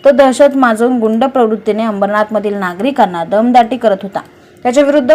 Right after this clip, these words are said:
खुनाचा प्रयत्न, चोरी, घरफोडी, गर्दी करणे, दुप-, बेकायदेशीर शस्त्र बाळगणे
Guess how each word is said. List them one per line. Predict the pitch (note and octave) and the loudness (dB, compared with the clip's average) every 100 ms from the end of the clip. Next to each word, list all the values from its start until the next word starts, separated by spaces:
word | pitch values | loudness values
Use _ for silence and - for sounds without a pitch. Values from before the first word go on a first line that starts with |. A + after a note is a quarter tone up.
| D#4 | 2
खुनाचा | B3+ A#3 A3+ A3+ | 0 0 0 -2
प्रयत्न, | G#3+ G#3 G3 G#3+ A#3+ | 0 -2 -4 -4 -4
चोरी, | B3 G#3+ F#3+ G#3 | -4 -4 -4 -6
घरफोडी, | G3+ G3 F#3+ G3+ G3+ A3 A3+ - _ _ _ _ - - G#3 | -8 -6 -6 -4 -4 -4 -6 -14 _ _ _ _ -20 -14 -2
गर्दी | A3 G#3+ C#4 | 0 0 0
करणे, | C#4 B3 B3 | 0 2 0
दुप-, | A#3+ G#3+ - - - _ - - - - G3 | 0 -4 -8 -14 -16 _ -20 -20 -20 -18 -4
बेकायदेशीर | G#3 G3+ A3+ A#3+ A#3+ C4+ A#3 | -2 2 0 0 -4 -4 -4
शस्त्र | B3+ A#3+ C#4+ | -4 0 2
बाळगणे | C4+ A3 G3 F#3+ | 4 4 2 -2